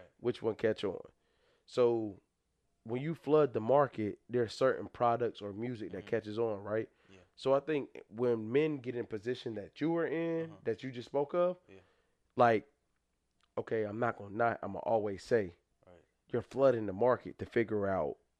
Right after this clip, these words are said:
Speaker 1: okay, this way of expression is cool.
Speaker 2: Right.
Speaker 1: This way of expression is not.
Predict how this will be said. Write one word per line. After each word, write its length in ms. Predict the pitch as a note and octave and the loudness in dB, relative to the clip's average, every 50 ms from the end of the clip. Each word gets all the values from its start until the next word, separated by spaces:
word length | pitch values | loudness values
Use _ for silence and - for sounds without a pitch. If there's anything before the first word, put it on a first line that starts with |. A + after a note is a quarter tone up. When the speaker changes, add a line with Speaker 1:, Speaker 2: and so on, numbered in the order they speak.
| - - | -20 -18
Speaker 1:
okay, 240 | - - F2 D2+ - - | -14 -12 -14 -12 -8 -6
this 240 | G#2+ G#2 - - | -6 -6 -6 -6
way 120 | G2 F#2+ E2+ | -6 -4 -6
of 120 | E2 D2+ | -6 -8
expression 540 | - - - - - F2 D#2+ - - C#2+ B1+ | -12 -18 -16 -10 -8 -8 -8 -8 -10 -14 -14
is 100 | - - | -14 -14
cool. 380 | - - D#2+ B1+ - - - _ | -8 -6 -6 -6 -6 -10 -18 _
Speaker 2:
Right. 100 | - F#2+ F2 _ _ _ _ _ _ _ _ - | -20 -20 -20 _ _ _ _ _ _ _ _ -8
Speaker 1:
This 220 | - G#2 G#2 G2 - | -4 -4 -4 -4 -6
way 120 | G#2 G2+ F2+ | -8 -8 -8
of 100 | E2 A#1+ | -8 -10
expression 500 | - - - - E2+ E2 - - - B1 | -16 -18 -14 -14 -14 -14 -14 -16 -20 -20
is 100 | - - - | -20 -18 -16
not. 220 | F#2+ E2+ C2 - | -16 -16 -16 -18